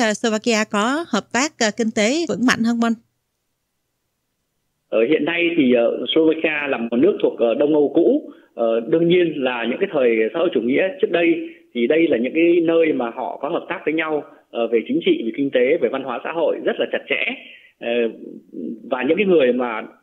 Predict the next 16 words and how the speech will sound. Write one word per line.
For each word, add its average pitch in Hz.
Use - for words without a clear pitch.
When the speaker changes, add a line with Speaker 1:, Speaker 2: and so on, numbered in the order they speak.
Speaker 2:
cũ 220
đã 208
từng 127
làm 113
ở 110
thời 117
điểm 120
đó, 123
ờ, 113
cũng 175
sẽ -
có 131
những 185
mối 156
quan 156
hệ, 156